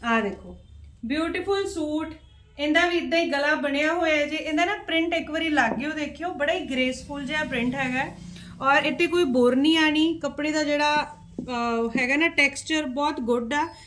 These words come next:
ਪਿਛਲਾ ਪਾਸਾ ਵੀ ਜਿਹੜਾ ਬੜਾ ਹੀ ਸੌਫਟ ਆ, ਖੱਦਰ ਟਾਈਪ ਨਹੀਂ ਹੈਗਾ, ਬਹੁਤ ਸੌਫਟ ਫੈਬਰਿਕ ਆ, ਠੀਕ ਹੈ। ਆਹ ਬਾਹਾਂ ਦਾ ਆਏਗਾ ਪਲੇਨ ਔਰ ਬਾਰਡਰ ਬਾਹਾਂ ਤੇ, ਠੀਕ ਹੈ। ਏਦਾਂ ਹੀ ਇਹਦੀ ਬੈਕ ਹੈਗੀ ਹੈ। ਔਰ ਇਹਦੀ ਵੀ ਜਿਹੜੀ ਬਾਟਮ ਆਣੀ ਹੈ ਜੀ, ਉਹ ਆਏਗੀ ਪਲੇਨ,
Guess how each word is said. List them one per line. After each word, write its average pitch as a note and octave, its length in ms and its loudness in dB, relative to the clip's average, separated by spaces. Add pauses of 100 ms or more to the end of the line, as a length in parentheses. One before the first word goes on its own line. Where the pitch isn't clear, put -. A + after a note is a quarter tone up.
(220)
ਪਿਛਲਾ E4+ 460 2
ਪਾਸਾ D#4+ 380 0
ਵੀ D#4+ 100 0
ਜਿਹੜਾ D#4 220 0
ਬੜਾ D#4 180 -2
ਹੀ F#4+ 80 -2
ਸੌਫਟ A3 480 -4
ਆ, F#3 140 -6
ਖੱਦਰ B3 380 -2
ਟਾਈਪ C4+ 300 -2
ਨਹੀਂ C#4+ 180 -4
ਹੈਗਾ, G3+ 260 -6
ਬਹੁਤ C4 260 0
ਸੌਫਟ C4 460 0
ਫੈਬਰਿਕ F#3 460 -4
ਆ, F3+ 100 -12 (440)
ਠੀਕ C#4 220 -6
ਹੈ। F4 160 2
ਆਹ D4+ 260 4
ਬਾਹਾਂ A#3 360 0
ਦਾ A#3+ 80 -2
ਆਏਗਾ F3 320 -8
ਪਲੇਨ C#4 440 -6
ਔਰ A#3+ 180 -4
ਬਾਰਡਰ F#3+ 380 -6
ਬਾਹਾਂ F3+ 300 -10
ਤੇ, F#3+ 160 -18 (360)
ਠੀਕ C#4 200 -6
ਹੈ। E4+ 120 0 (120)
ਏਦਾਂ B3+ 220 -2
ਹੀ D#4+ 120 -2
ਇਹਦੀ D4+ 260 -2
ਬੈਕ G#3 360 -2
ਹੈਗੀ D4 280 -4
ਹੈ। F4 100 -6 (1000)
ਔਰ C#4+ 140 4
ਇਹਦੀ D4+ 280 0
ਵੀ F#4 100 0
ਜਿਹੜੀ E4+ 300 -2
ਬਾਟਮ B3+ 400 2
ਆਣੀ D#4+ 260 2
ਹੈ D#4+ 80 4
ਜੀ, D#4+ 160 -4
ਉਹ E4+ 140 2
ਆਏਗੀ C4 380 -2
ਪਲੇਨ, C#4 440 -2